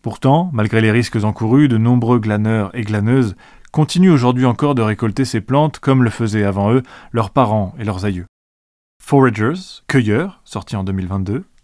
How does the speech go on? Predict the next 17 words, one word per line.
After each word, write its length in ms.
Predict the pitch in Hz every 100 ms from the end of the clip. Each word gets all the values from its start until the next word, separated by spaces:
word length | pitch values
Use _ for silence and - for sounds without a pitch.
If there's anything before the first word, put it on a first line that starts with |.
| -
un 100 | 101
film 280 | - 127 107
de 60 |
l'artiste 440 | 107 101 - - 104
palestinienne 640 | 107 101 - 113 107 95
Joumana 460 | 87 113 120 110 107
Mana, 480 | 104 110 107 139 165
situé 320 | - - 117
à 40 |
la 100 | 95
croisée 320 | - 107 104
du 120 | 104 95
documentaire 640 | 101 - 123 120 117 95
et 40 |
de 60 | 92
la 120 | 92
fiction, 480 | - 107 - 127 160